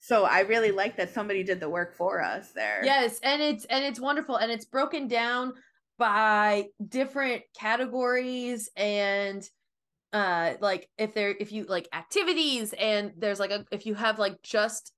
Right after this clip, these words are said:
Speaker 2: female, so, like, say you're at an all-girls camp, there's female situations, there's a section for male situations.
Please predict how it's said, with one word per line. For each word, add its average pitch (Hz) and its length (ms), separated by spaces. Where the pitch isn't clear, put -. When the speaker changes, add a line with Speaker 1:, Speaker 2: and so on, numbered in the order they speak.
Speaker 2:
female, 226 400
so, 220 140
like, 196 140
say 214 140
you're 208 140
at 196 120
an 185 60
all-girls 190 400
camp, 240 300
there's 196 240
female 294 400
situations, 202 760
there's 190 200
a 196 100
section 214 440
for 247 140
male 294 440
situations. 208 1040